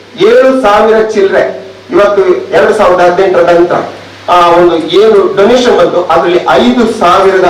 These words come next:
ಐನೂರು ಕೋಟಿಯಷ್ಟು ಹಣ ಬಿ ಜೆ ಪಿಗೆ ಹೋಗಿದೆ. ಹೆಚ್ಚಿನ ಸಿಂಹ ಪಾಲ್-, ಪಾಲು ಬಿ ಜೆ ಪಿಗೆ ಹೋಗಿದೆ. ಮಾತ್ರ ಅಲ್ಲ, ಇವತ್ತು ಅವರು ಏನ್ ಹೇಳಿದ್ರು, ನಾವು ಕೊಡುವಂತ ಈ ಬಾಂಡ್, ಆ ಬಾಂಡ್ ಅಲ್ಲಿ ಬಾಂಡಿಗೆ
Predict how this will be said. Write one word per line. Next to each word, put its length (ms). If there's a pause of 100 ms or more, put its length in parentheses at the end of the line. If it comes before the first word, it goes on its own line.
(220)
ಐನೂರು 420 (1300)
ಕೋಟಿಯಷ್ಟು 680 (520)
ಹಣ 160 (280)
ಬಿ 200
ಜೆ 160
ಪಿಗೆ 160
ಹೋಗಿದೆ. 260 (480)
ಹೆಚ್ಚಿನ 380 (160)
ಸಿಂಹ 180 (260)
ಪಾಲ್-, 300
ಪಾಲು 320
ಬಿ 140
ಜೆ 160
ಪಿಗೆ 260
ಹೋಗಿದೆ. 260 (320)
ಮಾತ್ರ 240 (100)
ಅಲ್ಲ, 120 (540)
ಇವತ್ತು 220 (100)
ಅವರು 200
ಏನ್ 160
ಹೇಳಿದ್ರು, 300 (720)
ನಾವು 200 (120)
ಕೊಡುವಂತ 340 (160)
ಈ 40 (120)
ಬಾಂಡ್, 260 (360)
ಆ 20 (260)
ಬಾಂಡ್ 380
ಅಲ್ಲಿ 160 (340)
ಬಾಂಡಿಗೆ 500